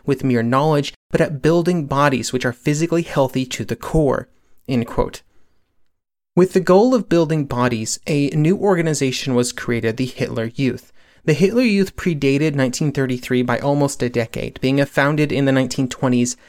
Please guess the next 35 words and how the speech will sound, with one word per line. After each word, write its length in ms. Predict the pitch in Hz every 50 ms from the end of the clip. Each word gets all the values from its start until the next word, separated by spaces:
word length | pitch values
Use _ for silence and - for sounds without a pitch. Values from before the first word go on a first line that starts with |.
| - -
as 120 | 135 135 131
part 280 | - - 147 131 123
of 60 | 117
the 160 | 120 123 120 -
S 260 | 110 104 - - 135
A. 260 | 127 123 - 117 127 _ _ _ _ _ _ _ -
The 140 | 160 170
objective 480 | 180 165 147 175 180 185 185 - 240 214
of 100 | 208 180
the 80 | 190 180
group 320 | 156 - 147 143 139 -
was 140 | 151 139 -
to 100 | - 139
cause 400 | 127 - - 139 131 127 123 123
greater 380 | - - 135 131 139 143 170 175
involvement 800 | 170 160 147 131 123 127 123 131 139 139 - 127 117 110 107 - - - - -
in 140 | - 151 147
the 80 | 156 156
Nazi 360 | 143 139 139 143 - - 175
movement 460 | 160 139 123 123 120 123 120 - -
among 360 | 151 151 139 120 117 123 123 -
young 260 | - 113 110 110 107
boys, 480 | - - 143 131 123 107 - - - - - _ _ -
who 80 | - 170
would 140 | 165 160 147
then 160 | 156 151 156
go 180 | 147 151 147 117
on 300 | 131 135 135 131 135 131
to 120 | - -
be 240 | 135 139 135 123 120
important 480 | 135 131 131 - - 151 147 147 151 143
supporters 600 | - 139 - - - 185 196 208 208 190 151 139
of 80 | 120
the 80 | 123 123
party 440 | 123 - - 117 113 107 110 113